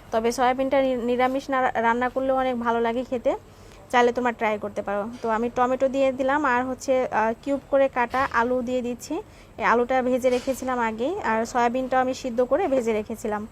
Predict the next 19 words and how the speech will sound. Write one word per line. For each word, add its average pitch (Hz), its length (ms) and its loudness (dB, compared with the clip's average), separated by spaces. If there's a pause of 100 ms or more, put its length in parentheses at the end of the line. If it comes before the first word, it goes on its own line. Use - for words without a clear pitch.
(1600)
তো 247 100 2
সবগুলো 277 540 4
উপকরণ 269 440 0
একসাথে 254 340 -2
মিশিয়ে 254 460 -2
এখন 247 440 -2
হচ্ছে 240 600 -2
জল 233 280 2
দিয়ে 240 320 0 (160)
বসিয়ে 233 280 -2
দেব। 233 200 -4
আর 226 260 4
অন্যদিকে 247 420 -2
হচ্ছে 269 280 -4
ডাল 233 300 0
বসিয়েছিলাম 262 720 -4 (440)
আমার 220 260 -2
অন্য 240 200 0
চুলায়। 262 380 0